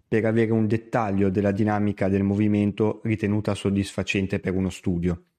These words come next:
Sicuramente un cavallo al galoppo è più complesso di una persona che cammina,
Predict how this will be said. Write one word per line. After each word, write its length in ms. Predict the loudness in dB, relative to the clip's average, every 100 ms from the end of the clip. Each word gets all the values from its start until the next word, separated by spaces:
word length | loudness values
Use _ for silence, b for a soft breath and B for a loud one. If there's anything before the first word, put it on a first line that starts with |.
| _ _ _ _ _ _ _ _ _ _ _ -8
Sicuramente 840 | -2 0 2 2 0 0 0 0 -2
un 120 | -2
cavallo 460 | 0 0 0 2 0
al 100 | 0
galoppo 680 | 0 2 0 -2 -2 -2 -4
è 100 | -4
più 160 | -2
complesso 800 | -2 -2 0 0 -2 -4 -4 -4
di 120 | -2
una 140 | 0 0
persona 380 | -4 -4 -2 -4
che 140 | -4
cammina, 520 | -4 -2 0 -2 -6